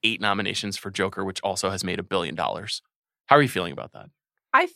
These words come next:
Speaker 2: think that's inevitable. I,
Speaker 1: Yeah.
Speaker 2: in our predictions, I put Joker on Best Picture.
Speaker 1: Did I not?
Speaker 2: No,
Speaker 1: I have
Speaker 2: you
Speaker 1: no
Speaker 2: didn't.
Speaker 1: recollection.
Speaker 2: Yeah, because it does seem that there are so many people just being like, "Huh,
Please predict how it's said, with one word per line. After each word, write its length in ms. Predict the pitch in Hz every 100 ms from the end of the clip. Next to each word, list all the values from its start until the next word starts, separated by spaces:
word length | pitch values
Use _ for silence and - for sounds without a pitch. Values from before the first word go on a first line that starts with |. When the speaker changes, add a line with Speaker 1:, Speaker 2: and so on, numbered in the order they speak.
| _
Speaker 2:
think 200 | 359 415
that's 180 | 359 330
inevitable. 440 | 294 381 494 247 180
I, 240 | 175 214
Speaker 1:
Yeah. 160 | 247 277
Speaker 2:
in 120 | 294
our 340 | 320 302 277 _ _ _ _ -
predictions, 600 | 311 523 - 240 220 226 -
I 220 | 220 466 -
put 200 | 349 226
Joker 340 | 269 453 220
on 200 | 196 202
Best 200 | 202 -
Picture. 440 | 453 - 202 170 147
Speaker 1:
Did 80 |
I 100 | 110
not? 240 | 113 139 139
Speaker 2:
No, 180 | 226 262 508 -
Speaker 1:
I 60 |
have 100 | 220
Speaker 2:
you 80 | 247
Speaker 1:
no 40 | 285
Speaker 2:
didn't. 160 | 480
Speaker 1:
recollection. 400 | 151 101 95 -
Speaker 2:
Yeah, 380 | 247 359 196 107 - _ _ -
because 460 | 294 - 294 277
it 260 | 285 269 214
does 320 | 247 254 262
seem 360 | - 285 277 254
that 120 | 220
there 240 | 233 226
are 60 | 220
so 240 | - 240
many 240 | 226 220 208
people 440 | 247 233 196 185
just 140 | 196 -
being 140 | 220
like, 160 | 220 233
"Huh, 320 | 415 605 571